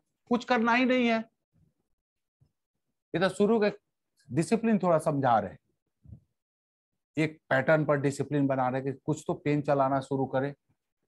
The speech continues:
अब फॉर्मूला, अब देख लो, इसीलिए चार्ट बनाए कि थ्री डिग्री एमीन है तो थ्री डिग्री एमीन, ये दिखना तो शुरू हो जाए।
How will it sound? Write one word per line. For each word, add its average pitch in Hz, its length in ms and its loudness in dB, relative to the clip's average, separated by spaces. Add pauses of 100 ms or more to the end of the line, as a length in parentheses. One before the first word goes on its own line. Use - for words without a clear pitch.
(120)
अब - 340 -6
फॉर्मूला, 165 380 4
अब 143 80 0
देख 180 120 4
लो, 202 80 4
इसीलिए 196 280 2
चार्ट 175 280 2
बनाए 180 240 0
कि - 320 -10
थ्री 185 240 -2
डिग्री 185 340 2
एमीन 185 280 0
है 185 60 -2
तो 170 100 -2
थ्री 151 240 -4
डिग्री 160 260 2
एमीन, 170 380 0 (840)
ये 165 120 4
दिखना 143 440 2
तो 202 140 0
शुरू 208 240 0
हो 214 140 6
जाए। 220 240 4